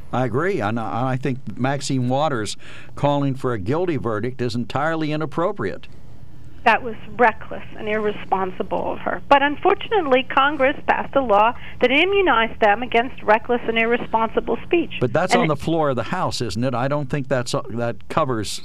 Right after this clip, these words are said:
Speaker 1: standing out in the public
Speaker 2: Ah.
Speaker 1: square.
Speaker 2: I see. So that's why Harry Reid could make those false accusations on the floor of the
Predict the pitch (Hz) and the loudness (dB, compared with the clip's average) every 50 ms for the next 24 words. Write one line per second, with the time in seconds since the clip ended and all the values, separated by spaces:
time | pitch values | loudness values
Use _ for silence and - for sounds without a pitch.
0 | - - - - - 147 143 139 135 120 123 127 123 123 110 107 - - 139 143 | -8 -8 -6 -4 -2 0 0 0 0 0 0 0 -2 -2 -4 -6 -4 0 2 2
1 | 113 113 107 - 233 254 285 339 349 175 - 101 92 85 - - - - - - | 2 2 4 4 6 6 8 8 6 6 4 2 0 -4 -6 -8 -8 -10 -10 0
2 | - 240 269 320 - - - 262 220 208 196 - - - - - 294 277 302 330 | 2 2 2 2 0 -2 -2 0 0 0 -2 -6 -8 -10 0 2 4 6 6 4
3 | - - 285 285 254 220 220 220 - - - 277 247 226 208 214 208 247 262 262 | 2 2 4 4 4 4 2 -2 -4 -2 0 2 2 2 2 0 0 0 0 0
4 | - - 254 196 208 208 208 - - 175 202 - - - 233 220 220 - 220 196 | 2 0 0 0 2 -2 0 2 0 0 0 0 4 4 4 4 4 4 2 2
5 | 196 - - 202 - - 233 233 254 247 - 233 202 202 196 196 - - - - | 2 0 -4 -8 -2 2 2 2 2 2 -2 -6 -6 -6 -6 -8 -8 -8 -8 -10
6 | - - - 214 208 208 190 - - 240 233 226 226 214 196 - - 160 | -8 -2 -2 0 0 0 -2 -2 2 4 6 6 6 4 2 0 -4 -4